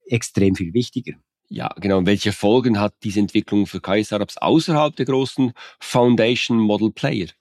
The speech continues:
Speaker 1: Ja, die Kapitalflüsse, die konzentrieren sich, äh, schon st-, aktuell stark auf wenige Plattformanbieter. Das macht es natürlich für kleine Teams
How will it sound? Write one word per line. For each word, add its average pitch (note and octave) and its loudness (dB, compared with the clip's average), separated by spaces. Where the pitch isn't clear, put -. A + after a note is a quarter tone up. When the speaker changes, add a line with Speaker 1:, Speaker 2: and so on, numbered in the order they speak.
Speaker 1:
Ja, A2 -8
die A#2 -6
Kapitalflüsse, B2+ 0
die B2+ -10
konzentrieren A2+ -4
sich, - -8
äh, - -12
schon D#3 0
st-, - -8
aktuell B2 -2
stark B2+ 2
auf A2+ -2
wenige A2+ 2
Plattformanbieter. C3 -2
Das A#2+ -8
macht A#2+ 2
es - -12
natürlich A2+ 0
für A#2 -6
kleine A2+ 0
Teams A2+ -2